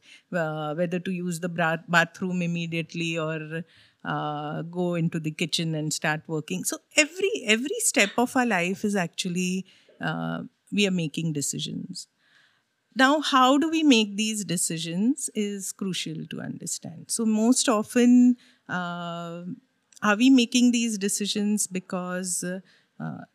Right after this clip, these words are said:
this is needed for the hour, this is what is the need of the hour, or are we making these decisions because, "Oh, if I don't do this, my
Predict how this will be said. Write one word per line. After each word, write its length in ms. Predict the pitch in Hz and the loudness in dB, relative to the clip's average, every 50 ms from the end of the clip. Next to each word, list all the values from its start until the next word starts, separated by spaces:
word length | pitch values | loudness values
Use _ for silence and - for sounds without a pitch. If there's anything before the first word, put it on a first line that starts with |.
| _ _ | _ _
this 280 | - 180 220 269 262 - | -4 0 2 2 2 2
is 380 | 285 285 277 262 240 - - - - - _ _ _ - | 2 2 2 2 0 -2 -4 -6 -10 -18 _ _ _ 2
needed 680 | 208 220 226 233 214 190 233 233 190 175 156 - - _ _ _ _ _ _ _ _ _ | 4 6 6 4 4 4 2 0 0 -4 -12 -18 -20 _ _ _ _ _ _ _ _ _
for 160 | - 202 185 | -4 -2 -2
the 140 | 165 175 - - | -2 -2 -4 -2
hour, 280 | 170 151 139 131 - - - | -2 -2 -2 -4 -10 -14 -14
this 280 | - - 175 - - 202 | -12 -10 -6 -6 -6 -6
is 120 | 190 180 | -8 -10
what 240 | 170 165 160 156 - | -10 -12 -12 -12 -12
is 200 | 170 165 160 156 | -12 -12 -12 -12
the 140 | - 160 165 | -8 -8 -6
need 320 | 170 170 175 175 175 175 170 | -6 -6 -6 -8 -8 -6 -8
of 140 | 170 - - | -8 -8 -8
the 140 | - 147 - - | -8 -8 -8 -8
hour, 320 | 160 147 143 143 147 170 214 269 - _ _ - - _ - | -10 -10 -8 -10 -10 -10 -10 -10 -12 _ _ -20 -20 _ -2
or 120 | - 220 226 - - | 0 0 2 4 4
are 240 | 214 202 190 202 | 4 4 4 4
we 160 | 214 220 247 254 | 4 4 4 4
making 640 | 254 233 220 220 - 226 220 220 220 220 220 208 - _ _ _ - | 6 4 4 2 0 -2 0 0 0 0 0 -2 -4 _ _ _ -8
these 280 | 196 202 214 208 190 180 | -4 -4 -4 -4 -4 -6
decisions 720 | 170 190 185 - - 180 170 180 180 190 196 185 180 - | -6 -4 -4 -2 -4 -4 -6 -6 -6 -6 -6 -6 -8 -8
because, 680 | 180 175 170 - - 165 165 165 165 170 170 165 - - _ _ _ _ _ - - _ _ _ _ - | -8 -10 -12 -8 -8 -8 -6 -6 -8 -8 -10 -10 -14 -14 _ _ _ _ _ -20 -20 _ _ _ _ -2
"Oh, 160 | 226 220 196 - | 0 0 0 0
if 160 | 208 - - | -2 0 2
I 100 | 220 208 | 2 2
don't 400 | 202 180 165 175 196 208 226 233 | 2 0 0 2 4 6 6 6
do 200 | 208 214 214 208 | 4 2 -2 0
this, 340 | 190 202 208 226 233 - - - | 2 2 2 2 2 0 0 -2
my 360 | 208 180 175 170 165 165 | -2 -2 -2 -4 -6 -6